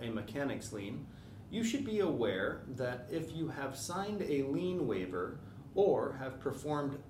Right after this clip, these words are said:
unauthorized work, you won't be able to put a lien on the vehicle you worked on. Unauthorized work would be any work performed that the customer did not know about prior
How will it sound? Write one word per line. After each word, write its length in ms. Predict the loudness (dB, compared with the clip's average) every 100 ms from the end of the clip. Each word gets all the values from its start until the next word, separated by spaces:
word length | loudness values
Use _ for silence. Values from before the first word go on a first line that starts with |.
| -2
unauthorized 840 | 0 2 2 4 4 6 2 0 0
work, 420 | 4 6 4 0
you 140 | -2 0
won't 460 | 2 2 0 -2
be 240 | 0 0 0
able 280 | 0 0 0
to 120 | -4
put 320 | -2 -2 0
a 80 | 0
lien 400 | 0 2 0 -2
on 240 | -2 -2
the 60 | -2
vehicle 600 | 2 2 2 -2 -4 -4
you 120 | -4
worked 360 | 0 0 0 -2
on. 140 | -8 -10 -14 -14 -14 -14 -14 -14 -14 -14 -14 -8 0
Unauthorized 760 | 8 10 10 6 0 0 -2
work 300 | -2 0 0 -4
would 160 | -2
be 220 | -2 -2 0
any 200 | 2 4
work 360 | 4 2 -2
performed 760 | -4 -4 0 2 2 2 -2 0
that 160 | 0
the 80 | 0
customer 720 | -2 -2 0 0 0 0 -2
did 300 | 0 2 2
not 380 | 4 2 0 0
know 420 | 2 4 4 2
about 440 | 0 0 -2 -4 -4
prior 640 | 2 4 4 2 0 -2